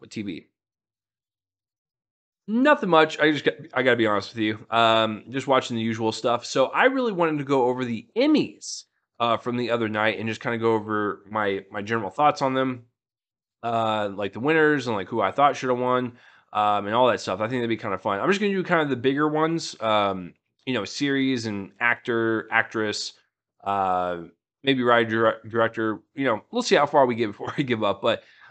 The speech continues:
uh, I wanted to go to the, uh, Emmys website. I'm just gonna kinda go in order from what they got. But outstanding comedy series went to Ted Lasso.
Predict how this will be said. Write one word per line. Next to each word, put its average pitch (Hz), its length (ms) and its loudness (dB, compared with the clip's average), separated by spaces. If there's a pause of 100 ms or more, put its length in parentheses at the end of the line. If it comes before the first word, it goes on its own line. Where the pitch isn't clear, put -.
uh, 117 180 2
I 127 60 0
wanted 127 300 -2
to 120 80 -8
go 113 180 -4
to 110 300 -6
the, 107 520 -6
uh, 104 140 -4
Emmys 165 380 0
website. 113 460 0
I'm 104 100 -2
just - 100 -14
gonna 110 120 -6
kinda 104 200 -8
go 101 140 -4
in 104 80 -6
order 98 440 -4 (220)
from 101 140 -8
what 98 160 -4
they 104 160 -2
got. 87 300 -4 (480)
But - 160 -6
outstanding 180 680 0
comedy 160 440 -2
series 90 440 -8
went 107 200 -8
to 110 60 -12
Ted 110 300 -8
Lasso. 101 720 -4